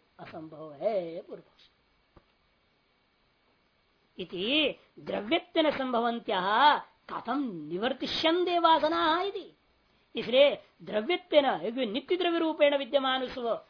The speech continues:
संभाव, संभावना जिसकी मानी जा रही है वासनाओं की, उनको निवृत्त करना किस प्रकार संभव है?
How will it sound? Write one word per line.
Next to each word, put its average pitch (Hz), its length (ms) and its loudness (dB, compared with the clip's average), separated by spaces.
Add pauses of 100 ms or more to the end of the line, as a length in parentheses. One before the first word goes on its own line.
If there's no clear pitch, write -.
(180)
संभाव, 240 520 0
संभावना 226 460 -2
जिसकी 220 300 -10
मानी 214 220 -4
जा 208 140 -4
रही 202 100 -6
है 202 60 -4
वासनाओं 196 440 -4
की, 285 300 -2 (240)
उनको 302 220 0
निवृत्त 185 420 -4
करना 175 500 -6 (160)
किस 330 160 -6
प्रकार 208 380 -10
संभव 170 380 -10
है? 196 320 -2